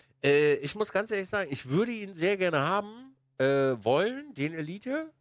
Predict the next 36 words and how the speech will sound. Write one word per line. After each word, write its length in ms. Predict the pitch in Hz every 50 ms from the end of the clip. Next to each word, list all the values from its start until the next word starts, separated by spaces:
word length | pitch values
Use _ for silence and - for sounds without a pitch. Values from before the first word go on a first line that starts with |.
| _ -
wegen 420 | 123 117 117 135 147 151 151 147
den 180 | 143 143 143 135
mehreren 320 | 131 135 160 170 170 156
Programmen, 500 | 139 - - 123 107 101 127 165 208 214 180
weil 120 | 151 131
das 220 | 120 131 131 -
ist 120 | - - -
auch 120 | 135 139
für 360 | - - - 135 127 127 123
Gemüse 500 | 113 107 110 113 117 135 185 208 214 196
einfach 260 | 170 185 190 - 202 185
noch 160 | 202 196 185
ein 80 | 175
bisschen 260 | 160 175 175 - 180 156
besser. 440 | 147 156 165 - 233 247 254 262 - _ _ _ _ _ _ _ _ _ _
Problem 400 | - - 135 123 123 143 180 196
ist 120 | 190 -
einfach 340 | 160 165 170 170 175 165 -
nur, 460 | 170 165 165 170 170 170 170 170 175 -
geht 200 | - 139 127 -
gerade 340 | - 110 101 101 98 95 95
nicht, 200 | 98 101 92 -
weil 100 | 104 107
ich 120 | 107 -
hab 80 | 139 143
mir 100 | 143 135
noch 120 | 135 120
ein 80 | 131 113
anderes 280 | 95 131 160 165 -
Küchengerät 520 | - - 185 170 185 180 151 147 156 165 165
gekauft, 340 | 156 143 - 147 147 151 151
das 120 | 135 123
war 140 | 120 131 151
nicht 140 | 156 139 127
so 100 | 117 113
günstig. 640 | 107 117 117 135 135 - - - 92 85 - -